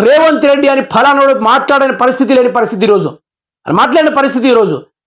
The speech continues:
చిన్న పిల్లలు సైతం దేకట్లేదు నిన్ను, నీ మంత్రి శాఖ వర్గమే నిన్ను దేకట్లేదు, నీ ఎమ్మెల్యే, మీ ఎమ్మెల్యే వాళ్ళు నిన్ను దేకడం లేదు. ఆ, మరి నువ్వు ఉండి ఎందుకు,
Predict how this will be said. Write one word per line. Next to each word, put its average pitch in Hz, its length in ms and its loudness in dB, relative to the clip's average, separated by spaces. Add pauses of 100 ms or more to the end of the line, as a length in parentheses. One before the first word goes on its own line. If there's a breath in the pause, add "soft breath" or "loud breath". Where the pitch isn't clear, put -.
(320)
చిన్న 339 220 2
పిల్లలు 302 400 2
సైతం 294 380 0
దేకట్లేదు 269 420 0
నిన్ను, 220 260 0 (560)
నీ 262 120 2
మంత్రి 277 400 0
శాఖ 302 260 0
వర్గమే 277 340 0
నిన్ను 254 180 0
దేకట్లేదు, 220 580 0 (280)
నీ 254 80 2
ఎమ్మెల్యే, 277 600 2 (240)
మీ 254 140 2
ఎమ్మెల్యే 311 360 2
వాళ్ళు 311 220 2
నిన్ను 285 380 2 (220 loud breath)
దేకడం 277 440 2
లేదు. 208 260 0 (280)
ఆ, 247 60 0
మరి 277 180 0
నువ్వు 233 240 2
ఉండి 262 220 2
ఎందుకు, 262 640 0